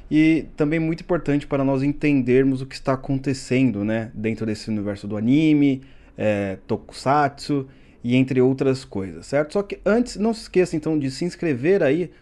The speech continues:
no nosso podcast, assinar e também entrar no Oliver Club, aqui agora pelo Hotmart. Nós iremos começar lá o nosso Teatro das Ideias, on-, onde nós iremos ensinar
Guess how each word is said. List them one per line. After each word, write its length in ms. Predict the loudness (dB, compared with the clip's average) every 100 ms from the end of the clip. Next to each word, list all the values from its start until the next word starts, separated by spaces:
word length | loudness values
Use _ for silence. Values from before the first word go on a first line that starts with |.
| _
no 80 | 0
nosso 220 | 0 0
podcast, 640 | -4 -4 -2 2 2 0
assinar 580 | -8 -6 -2 0 0 -4 -12 -20 -8
e 60 | -2
também 320 | 0 2 0
entrar 480 | 0 2 2 0 -8 -4
no 320 | 0 2 0 -4 _ _ -16 0
Oliver 320 | 2 4 2
Club, 360 | 4 4 2 -2 -14 -8
aqui 360 | -8 -4 0
agora 260 | 2 2 0
pelo 260 | -2 -2 -4
Hotmart. 460 | -4 -2 -2 -2
Nós 160 | -2 -2
iremos 240 | -2 -4
começar 580 | -4 -2 -2 -2 -2 0
lá 140 | 2
o 80 | 0
nosso 260 | 0 -4 -6
Teatro 380 | -2 -2 -2 -6
das 160 | -8
Ideias, 320 | -4 0 2
on-, 320 | 0 -2 -4 -4 -4
onde 280 | -2 0
nós 180 | 0 0
iremos 380 | 0 0 0 -2
ensinar 800 | -2 -2 0 2 2 0 -2 -8